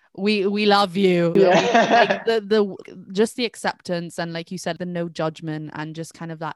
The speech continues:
Speaker 1: comfort blanket when you go into school. I mean, I've always been very lucky that I've never kind of been bullied and, and so I never felt uncomfortable going to school, but I know so many of my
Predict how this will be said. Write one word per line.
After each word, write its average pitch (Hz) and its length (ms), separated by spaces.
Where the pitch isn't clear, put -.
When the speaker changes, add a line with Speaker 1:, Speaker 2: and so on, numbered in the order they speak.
Speaker 1:
comfort - 380
blanket 160 440
when 165 140
you 165 80
go 165 100
into 165 180
school. 160 460
I 185 80
mean, 196 120
I've 190 240
always 202 260
been 185 180
very 170 300
lucky 165 340
that 151 240
I've 220 180
never 208 220
kind 190 200
of 180 80
been 175 180
bullied 190 680
and, 160 260
and 180 300
so 208 280
I 190 220
never 202 300
felt 190 220
uncomfortable 180 640
going 165 280
to 175 80
school, 180 360
but 196 120
I 185 100
know 196 300
so 180 180
many 175 340
of 175 140
my 170 340